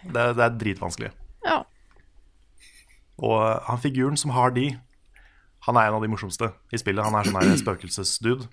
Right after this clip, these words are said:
Speaker 1: som er ute etter sjelen din. Har en sånn stor, skummel sk-, stemme og alt mulig. Og han, han dukker opp på rommet ditt og har en bok. Og hvis du liksom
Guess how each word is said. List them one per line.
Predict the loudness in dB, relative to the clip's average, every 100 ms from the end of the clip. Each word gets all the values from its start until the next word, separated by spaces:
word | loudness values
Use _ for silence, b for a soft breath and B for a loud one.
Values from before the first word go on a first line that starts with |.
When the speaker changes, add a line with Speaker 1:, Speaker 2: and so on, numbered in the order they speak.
| _ _ _ _ _ _
Speaker 1:
som | 0 0
er | 0
ute | -2
etter | 0
sjelen | 0 0 -2
din. | -2 -6 -16 _ _ _ _ _ _ _ _ _ _ _ _ -8
Har | -6
en | -4
sånn | -2
stor, | 0 0
skummel | 0 -2 -4
sk-, | -6 -6 -4
stemme | 2 2 2
og | 0
alt | 0
mulig. | -2 -4 -10 _ _ 2
Og | 4
han, | 4 2 -6 -6
han | -2 0 0 -2
dukker | -2 2
opp | 4
på |
rommet | 4 4 0
ditt | 0 -6 -6 -14 _ _ -20 _ -20 _ _ _
og | -2 4
har | 6 6 4
en | 0 -2
bok. | -4 -6 -10 -10 -12 _ -20 -20 _ _ _
Og | -2
hvis | 0 2
du |
liksom | 0